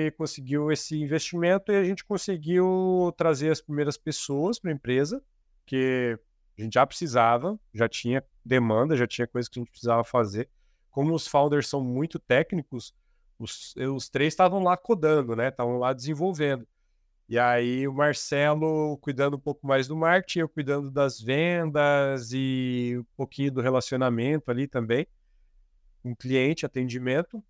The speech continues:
E aí a gente já trouxe pessoas pra, pra isso logo que a gente conseguiu esse investimento. Bom, isso foi dois mil e dezoito.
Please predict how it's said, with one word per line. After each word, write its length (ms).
E 200
aí 120
a 60
gente 160
já 100
trouxe 280
pessoas 400
pra, 480
pra 200
isso 220
logo 220
que 80
a 40
gente 160
conseguiu 560
esse 200
investimento. 480
Bom, 180
isso 180
foi 160
dois 220
mil 100
e 20
dezoito. 800